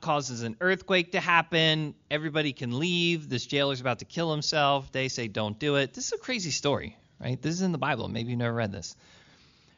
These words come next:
They say, "Don't do it." The guy doesn't commit suicide. Then he takes them back to his house, Paul and Silas, and, like, cleans up their wounds 'cause he was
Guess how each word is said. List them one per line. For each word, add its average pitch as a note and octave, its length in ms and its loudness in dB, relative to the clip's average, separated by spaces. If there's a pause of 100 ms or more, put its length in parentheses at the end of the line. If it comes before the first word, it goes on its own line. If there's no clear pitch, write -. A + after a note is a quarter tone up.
(240)
They G3+ 160 10
say, A3 160 10
"Don't F#3 240 8
do G#3+ 160 10
it." G#3 180 8
The F3 60 4
guy F#3 200 8
doesn't F3+ 260 2
commit F#3 260 0
suicide. E3+ 600 4
Then E3+ 140 6
he G3+ 140 0
takes F#3+ 320 0
them D3 320 0
back - 320 2
to F3 140 -2
his C#3+ 180 0
house, B2+ 400 -2
Paul C3+ 260 -2
and C3 100 -2
Silas, B2 400 -2
and, C3 60 -6
like, G#2+ 300 -6
cleans E3 360 -4
up D3 160 -4
their C#3+ 140 -2
wounds C#3 460 -4
'cause A#2 160 -10
he A2+ 100 -6
was G2+ 240 -8